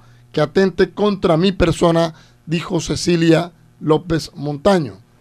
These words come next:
Hay que señalar que la Unidad Nacional de Protección respondió en las últimas horas. Tras conocer esta denuncia, la Unidad Nacional de Protección aclaró que cuando la exministra regresó al país,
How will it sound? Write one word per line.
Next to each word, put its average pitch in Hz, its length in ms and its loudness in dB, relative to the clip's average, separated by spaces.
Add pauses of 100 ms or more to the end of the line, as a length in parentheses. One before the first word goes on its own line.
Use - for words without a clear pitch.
(500)
Hay 147 140 -2
que 170 300 2
señalar 160 580 2 (380)
que 143 140 -2
la 143 120 0
Unidad 143 280 -4
Nacional 175 480 -4
de 180 120 0
Protección 160 560 -6
respondió 170 640 -2 (300)
en 127 140 -10
las 127 240 -10
últimas 175 480 -2
horas. 131 340 -2 (460)
Tras 123 180 -8
conocer 143 440 -2
esta 196 240 4
denuncia, 165 500 2
la 131 140 0
Unidad 143 280 -2
Nacional 175 500 -2
de 165 100 0
Protección 175 720 0 (480)
aclaró 147 520 0
que 185 180 -2
cuando 143 420 -4
la 139 100 0
exministra 185 720 2
regresó 147 640 0
al 147 120 0
país, 175 420 0